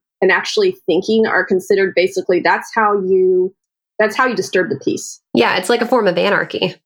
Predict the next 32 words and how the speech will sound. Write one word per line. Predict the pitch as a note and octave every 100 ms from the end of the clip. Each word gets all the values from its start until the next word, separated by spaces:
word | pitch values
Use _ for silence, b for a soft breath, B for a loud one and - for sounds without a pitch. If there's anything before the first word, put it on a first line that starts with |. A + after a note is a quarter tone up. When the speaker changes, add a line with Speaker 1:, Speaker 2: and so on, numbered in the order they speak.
| _ _ _ _ -
Speaker 1:
Yeah. | F3+ C#3+ B B B
It's | - A3+
like | A#3 A3
you | A3+
disturb | A#3 B3+ C4+
the | D4+
peace | D#4 C4 B3
by | A3+ G3+
anybody | F3+ G#3+ A3 A#3
having | A3 G#3 G3+
original | F#3 F3+ F#3 G#3
thought. | G3 F#3+ - - _
So | -
the | G3+
idea | G3+ A#3 D4 B3
behind | G3+ G#3 F#3+ F#3+
Fahrenheit | G3 F#3+ G3 -
four | - F3 F#3+
fifty-one | F#3+ G3+ F#3 F#3 F#3+
is | - F#3 F#3+
that | E3+
firemen, | - F#3+ G#3 A3+ A3
instead | F#3+ - G3+
of | -
putting | G3+ F#3+
out | E3+ - -
fires, | G#3 G#3+ A3 A3
they | -
set | - G3 - -
fires | G3+ G#3+ A3
to | - E3
books, | - E3 A#3+ - -